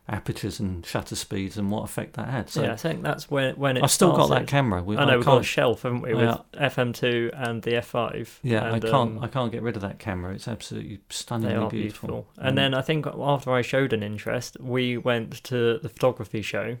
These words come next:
Speaker 2: which is a big photographic exhibition in Birmingham in the N E C.
Speaker 1: Yeah.
Speaker 2: When I was, I think I was nine when I did my first photography show,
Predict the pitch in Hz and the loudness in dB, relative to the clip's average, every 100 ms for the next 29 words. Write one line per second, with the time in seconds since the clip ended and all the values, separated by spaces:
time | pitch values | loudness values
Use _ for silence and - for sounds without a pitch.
0 | - 117 113 113 110 113 107 - 117 - | -10 -10 -4 -4 0 0 0 0 0 2
1 | 123 110 117 - - - 120 113 117 110 | -2 0 -4 -4 -10 -6 -4 -2 -2 -2
2 | 110 110 101 - - 127 120 107 110 120 | -2 -4 -8 -12 0 2 4 0 -4 -6
3 | 123 113 117 110 110 - 104 113 113 107 | -6 -2 -2 -2 -4 -2 -2 2 0 0
4 | - - 123 113 110 110 110 107 - 151 | -8 -2 0 2 2 2 2 0 -4 -6
5 | - 147 185 196 165 143 131 127 110 107 | -4 -2 0 2 2 2 2 2 2 -2
6 | 104 _ _ _ - 120 110 113 - - | -6 _ _ _ -6 -2 -2 -4 -8 -18
7 | - - 120 117 110 104 117 107 - - | -18 -6 -6 -2 -2 2 2 2 -4 -16
8 | - 117 - 110 113 120 | -6 -6 -6 -4 0 0